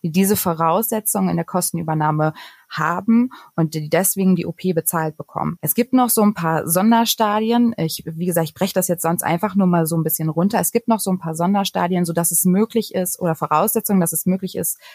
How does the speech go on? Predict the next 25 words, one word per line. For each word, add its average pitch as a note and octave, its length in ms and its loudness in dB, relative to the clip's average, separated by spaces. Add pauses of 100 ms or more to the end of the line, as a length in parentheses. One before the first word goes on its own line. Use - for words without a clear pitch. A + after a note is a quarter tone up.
(120)
dass - 280 -2
die D#3+ 440 -4
Kostenübernahme D#3+ 800 0
gewährleistet F3+ 720 -2
wird. G#3 220 -4 (240)
Aber G3 420 2 (240)
unterm G3 260 4
Strich - 280 0
kann F3+ 140 0
man D#3+ 160 4
sagen, F3+ 260 2
dass F3 140 0
das F3 160 -2
nur E3 120 2
sehr, E3 320 4
sehr D#3+ 280 2
wenigen D3+ 300 0
Frauen D3+ 360 0
passiert, D#3 380 0
dass D3+ 120 0
sie D#3 140 -2
wirklich D#3+ 220 -2
eine D#3 140 2
Zusage D#3 460 -2
bekommen. D#3 440 -4